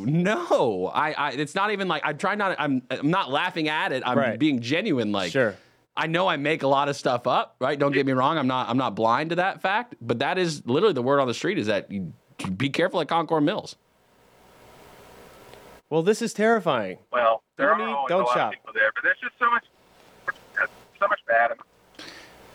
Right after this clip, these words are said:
Speaker 1: There is. Now, there is a lot of hope in the world at the same time, I would say. There, there are some, um, there are some good things going on. Bill will have the good, the bad,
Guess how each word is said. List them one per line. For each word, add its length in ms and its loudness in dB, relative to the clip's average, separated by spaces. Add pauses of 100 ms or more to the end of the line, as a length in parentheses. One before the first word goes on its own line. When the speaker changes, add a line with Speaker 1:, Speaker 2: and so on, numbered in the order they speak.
(180)
Speaker 1:
There 120 4
is. 260 0
Now, 160 0
there 140 4
is 120 0
a 60 0
lot 160 2
of 80 0
hope 300 0
in 80 0
the 80 2
world 240 4
at 80 0
the 80 -8
same 180 0
time, 240 -2
I 80 2
would 220 0
say. 300 -4 (220)
There, 280 2
there 200 2
are 200 2
some, 340 0
um, 640 0
there 160 2
are 140 0
some 220 -2
good 220 2
things 300 0
going 340 0
on. 280 0
Bill 500 0
will 220 2
have 280 -4
the 80 -4
good, 280 0
the 80 -2
bad, 420 -2